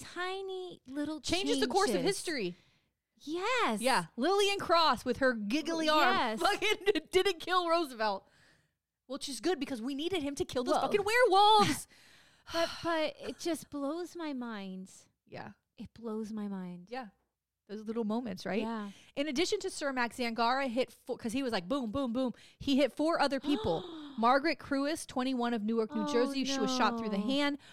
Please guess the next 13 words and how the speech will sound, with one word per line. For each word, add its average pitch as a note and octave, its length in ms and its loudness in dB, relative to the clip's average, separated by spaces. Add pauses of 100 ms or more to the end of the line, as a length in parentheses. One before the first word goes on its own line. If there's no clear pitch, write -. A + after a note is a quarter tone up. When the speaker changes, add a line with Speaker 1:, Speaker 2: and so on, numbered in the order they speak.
Speaker 2:
Russell C4 280 0
Caldwell, B3 420 0
twenty-two, A#3+ 540 -4
of A3 80 -4
Miami, G#3+ 400 -2
hit A3+ 180 0
squarely D#4 540 0
in C#4+ 80 -2
the C4 60 0
forehead A3+ 360 -2
by G3+ 140 4
a G3+ 100 4
Spence A4+ 320 2